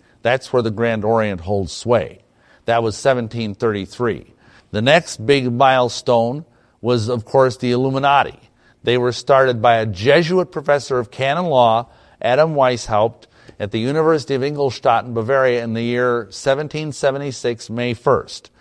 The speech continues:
It was called the Ancient and Illuminated Seers of Bavaria. And again, he infiltrated the Masonic Lodge with this elite inner group.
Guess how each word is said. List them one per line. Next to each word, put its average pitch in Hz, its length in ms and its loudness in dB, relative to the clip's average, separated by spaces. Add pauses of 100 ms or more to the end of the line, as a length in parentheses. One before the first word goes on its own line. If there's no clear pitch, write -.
(340)
It 98 60 -10
was 104 160 -8
called 110 320 2
the 107 160 -8
Ancient 165 560 -6
and 123 140 -4
Illuminated 131 760 -2
Seers 151 580 -4
of 135 140 -2
Bavaria. 110 540 -4 (540)
And 123 560 -2
again, 123 480 0 (420)
he 131 200 -4
infiltrated 139 920 0
the 117 60 -4
Masonic 117 540 -4
Lodge 117 440 0
with 107 160 -4
this 110 180 -6
elite 117 560 -4
inner 123 240 -6
group. 113 560 -4